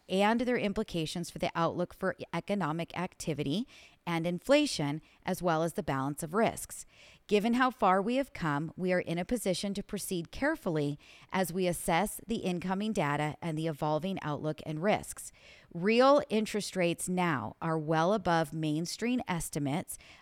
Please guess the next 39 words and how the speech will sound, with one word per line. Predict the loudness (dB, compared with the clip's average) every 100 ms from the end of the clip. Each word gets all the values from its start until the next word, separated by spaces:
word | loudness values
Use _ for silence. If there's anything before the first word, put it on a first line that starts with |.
| _
of | 4 4 4
the | 0
neutral | 0 -2 -2 -2
policy | -2 -2 -2 -6 -4
rate, | 2 2 0 -6 -18 -20 -20 -2
but | 2
we | 4
are | 2
mindful | 2 2 2 0 2 4
of | 4
the | 2 0
inherent | -2 0 0 0 0
uncertainties | -2 -2 -2 -2 -2 -4 -4 -4 -6 -10 -2
in | 0 0
precisely | -4 -4 -2 -2 -2 -2 -2 -2
gauging | -2 -2 -2 -4 -4
the |
stance | -6 -8 -8 -8 -10
of |
policy. | 0 4 4 2 -2 -12 -16 -20 -20 -20 -4
We | 2 4
are | 4
prepared | 2 2 2 2 2
to |
raise | 0 0 0 -2
rates | -2 -2 -6
further | 2 4 6 4 0
if | -2 -8
appropriate, | -6 2 2 2 -4 -2 -2 -4 -20 -20 -4
and | -2 0
we | 0
intend | -2 0 0 0
to |
hold | -2 6 6 6
policy | 2 2 4 2 0 -2 0
at | -2
a |
restrictive | -2 -6 -2 -2 0 -2 0
level | -2 -2 -4